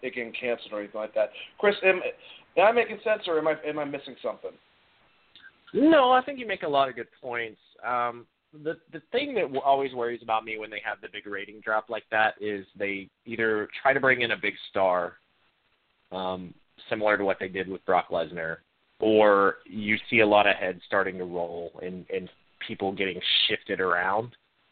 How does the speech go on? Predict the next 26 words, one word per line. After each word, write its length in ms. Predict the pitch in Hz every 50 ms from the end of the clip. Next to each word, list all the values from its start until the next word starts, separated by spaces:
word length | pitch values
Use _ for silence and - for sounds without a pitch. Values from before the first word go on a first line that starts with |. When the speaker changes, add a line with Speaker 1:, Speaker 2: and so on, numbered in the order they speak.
| _ _ -
Speaker 2:
It's 140 | - -
just 200 | - 123 - - -
kind 120 | - 120 120
of 80 | 107
always 300 | 101 98 107 107 107 101
been 160 | - 110 104
a 60 | 98 - _
theme 260 | - 113 110 107 104
in 140 | 92 90 -
W 240 | 95 90 82 90 87
W 320 | 92 87 85 87 87 87
E. 260 | 87 87 87 87 - _ _ _ _ _ _ _ _ _ _ _ -
Um, 480 | 76 98 104 104 101 98 95 92 87 - _ _ _ _ _ _ -
it 120 | 123 131
is 200 | 156 185 220 208
a 40 | 208
little 280 | 190 175 175 170 151 - - - -
sca-, 120 | - 127
I 60 | 110 135
mean, 160 | 147 147 139
the 80 | 135 131 - - -
show 140 | 214 269
itself 500 | - - - _ _ - 131 156 143 -
wasn't 400 | 113 104 113 120 117 127 117 113
very 240 | 104 120 117 110 107 95 92 78
good. 400 | 101 101 107 110 117 120 123 123